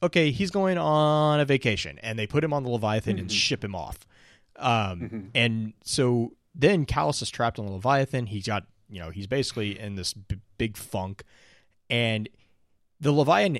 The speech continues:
Speaker 1: <laughs> Leviathan literally hits the edge of the universe. And so, and Callus manages to wrest control. The, the Leviathan was on a predestined path,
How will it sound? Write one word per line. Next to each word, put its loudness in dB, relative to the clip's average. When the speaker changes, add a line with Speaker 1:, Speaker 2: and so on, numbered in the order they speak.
Speaker 1:
<laughs> -20
Leviathan 6
literally 6
hits 0
the -6
edge 0
of 0
the -2
universe. -4
And 0
so, 2
and 0
Callus 2
manages -2
to -4
wrest -2
control. -4
The, -6
the -4
Leviathan 0
was -4
on -2
a -6
predestined -4
path, -4